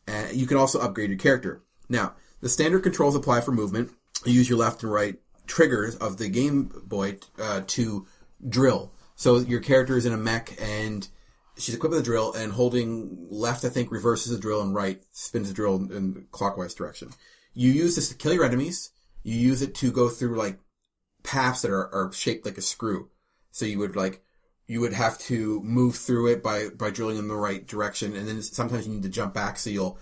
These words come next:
switch, you'll switch it. And they use color coding, red, red and blue, throughout the game to, for the, for the backwards and forward spinning. You also use a drill to, like, you'll go into, like, a, a, this jelly surface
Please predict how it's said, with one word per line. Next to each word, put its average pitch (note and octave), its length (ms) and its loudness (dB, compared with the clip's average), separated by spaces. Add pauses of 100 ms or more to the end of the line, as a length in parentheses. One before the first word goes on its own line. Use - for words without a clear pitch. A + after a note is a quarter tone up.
(160)
switch, - 640 -2
you'll A2+ 140 -4
switch - 300 -2
it. F#2+ 180 -6 (520)
And A2 280 -4
they B2 80 4
use C3 160 6
color B2 280 4
coding, F#2+ 340 0
red, G2 300 0
red G2+ 160 0
and G2 100 2
blue, G2 240 0
throughout F#2+ 280 -2
the F#2+ 60 -6
game F#2+ 340 -2 (500)
to, G2 260 -2
for G#2 160 -4
the, G2 200 2
for G2+ 180 -4
the F#2+ 180 0
backwards F#2+ 480 -4
and F#2+ 100 -6
forward F#2 300 -2
spinning. F#2+ 420 -2 (200)
You A#2 180 4
also A#2 240 2
use G#2 280 -6
a G#2 40 -6
drill G#2 320 -4
to, G#2 260 -6
like, F#2+ 280 0 (400)
you'll A2+ 220 -2
go A#2+ 200 2
into, A#2 160 -2
like, G#2 140 -2
a, F#2+ 260 -4
a, - 300 -14
this G2+ 160 -6
jelly G#2+ 540 -2
surface F#2+ 680 -4